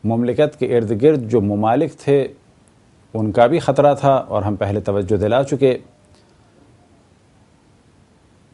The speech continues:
کہ آخری فوجی مہم کہ جس میں کسی قسم کا خون خرابہ نہیں ہوا اور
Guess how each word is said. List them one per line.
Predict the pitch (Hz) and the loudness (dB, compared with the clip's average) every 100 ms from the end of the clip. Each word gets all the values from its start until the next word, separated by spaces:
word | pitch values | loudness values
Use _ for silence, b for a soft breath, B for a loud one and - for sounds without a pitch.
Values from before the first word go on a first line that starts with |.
| _ | _
کہ | - 113 | -8 0
آخری | 123 147 - 185 175 | 4 4 4 0 2
فوجی | 151 147 135 160 143 123 | 4 4 4 0 0 -2
مہم | 110 123 147 165 156 - _ _ | -2 0 0 0 -2 -8 _ _
کہ | - | -6
جس | 101 107 131 | -4 -2 0
میں | 143 143 - - - - | 2 2 -2 -14 -16 -8
کسی | 110 143 | -2 0
قسم | 117 113 143 | 0 0 0
کا | 120 | 0
خون | - 113 110 | -2 -4 -2
خرابہ | 107 110 113 143 | 2 2 2 0
نہیں | 123 156 | 0 -2
ہوا | 139 139 139 123 - _ _ _ _ _ _ _ _ _ _ _ _ - | 0 0 0 -4 -12 _ _ _ _ _ _ _ _ _ _ _ _ -4
اور | 107 113 | 0 0